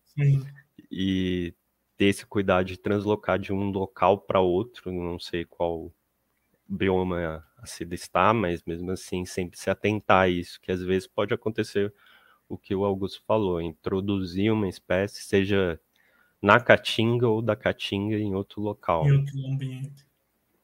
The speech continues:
Speaker 2: E isso traz uma diversidade de problemas ecológicos. Ahn,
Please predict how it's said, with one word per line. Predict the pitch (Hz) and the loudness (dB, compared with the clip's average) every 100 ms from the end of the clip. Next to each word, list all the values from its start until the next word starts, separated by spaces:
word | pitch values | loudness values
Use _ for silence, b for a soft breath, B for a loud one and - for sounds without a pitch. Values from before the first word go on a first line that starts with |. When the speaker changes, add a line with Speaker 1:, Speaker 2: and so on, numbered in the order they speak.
| _ _ | _ _
Speaker 2:
E | 98 87 90 92 | -10 -6 -2 -2
isso | 92 - 104 | -2 -4 -8
traz | - 95 95 101 98 - - _ | 0 4 6 4 0 -8 -20 _
uma | 98 98 | -2 -2
diversidade | 95 98 101 98 - 95 92 101 104 101 95 | -2 2 2 2 -6 2 4 6 4 -2 -4
de | 95 101 92 87 85 92 _ _ _ _ | -4 -2 -2 -4 -6 -8 _ _ _ _
problemas | - 90 92 90 92 | -8 -2 0 0 -2
ecológicos. | 90 - 87 87 85 85 - - - - - _ _ _ _ _ _ _ _ _ _ _ | -4 -2 0 0 -2 -6 -14 -14 -14 -14 -18 _ _ _ _ _ _ _ _ _ _ _
Ahn, | - 101 104 104 110 104 104 107 104 | 0 2 4 4 4 2 0 -2 -4